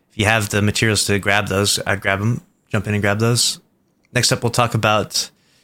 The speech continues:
season, we did sixteen, seventeen, now it's time for season eighteen, which is Season of Plunder and those weapons.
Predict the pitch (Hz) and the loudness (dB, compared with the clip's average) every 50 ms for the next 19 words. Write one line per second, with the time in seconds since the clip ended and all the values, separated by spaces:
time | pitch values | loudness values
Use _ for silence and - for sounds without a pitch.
0 | _ _ _ _ _ - - - - 131 117 117 117 113 113 104 113 104 - - | _ _ _ _ _ -2 0 0 2 2 2 2 2 2 2 2 2 2 2 0
1 | 151 - - - 147 147 143 131 - - 127 123 117 - 135 123 117 117 117 - | 0 0 0 2 2 2 2 2 2 2 2 2 2 2 2 2 2 2 2 2
2 | - 117 110 101 - 104 98 - - 127 110 107 104 101 - - _ _ 135 151 | 2 0 0 0 0 0 0 2 2 2 2 2 0 0 -2 -6 _ _ -2 0
3 | 175 165 - - 120 117 120 135 147 147 139 - _ _ - - - 101 - - | 0 0 -2 0 0 2 2 2 0 0 -2 -6 _ _ -6 -2 0 0 2 0
4 | 113 101 110 104 92 - - - 127 131 135 117 113 104 104 107 107 110 117 113 | 0 0 0 -2 -2 -4 -8 -2 0 0 2 4 4 2 4 4 2 2 2 2
5 | 98 95 95 - 110 110 113 113 - - | 2 0 0 0 0 0 0 0 -2 -4